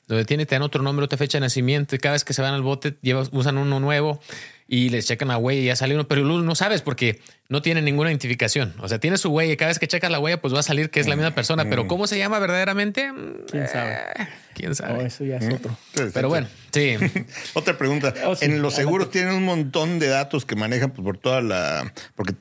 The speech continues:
Speaker 2: de eso depende mucho su negocio, de la forma en que sepan cotizar a alguien. Y una vez estaba leyendo que, por ejemplo, que los accidentes más comunes son los que pasan cuando uno va más despacito.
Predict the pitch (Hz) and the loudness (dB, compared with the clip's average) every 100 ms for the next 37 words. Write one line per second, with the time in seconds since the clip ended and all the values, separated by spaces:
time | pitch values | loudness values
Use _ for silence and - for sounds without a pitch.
0 | - 120 110 117 - 117 92 123 113 117 | -12 -4 0 2 2 0 0 2 2 0
1 | - 104 104 113 131 110 92 104 117 113 | 0 0 0 0 0 0 -2 -2 0 0
2 | 110 110 92 85 - - - 117 113 117 | 0 0 -2 -2 -10 -20 -6 -4 0 -2
3 | 107 117 - - 120 117 131 139 107 104 | -2 -4 -2 0 2 2 2 2 0 -2
4 | - - - - 113 123 139 - 151 139 | -10 -20 -20 -2 0 2 2 2 2 2
5 | 123 131 135 120 110 98 90 113 101 127 | 2 2 0 0 0 0 -2 -2 0 0
6 | 131 117 104 98 104 - 120 139 143 127 | 0 0 0 0 -2 0 2 2 2 2
7 | 131 - 123 135 175 226 254 - _ _ | 2 0 2 2 2 0 -2 -8 _ _
8 | - 139 127 120 139 123 117 123 131 127 | -4 -2 0 -2 0 0 2 2 2 2
9 | 135 127 131 113 104 113 113 104 | 2 0 0 0 -2 -2 -2 -4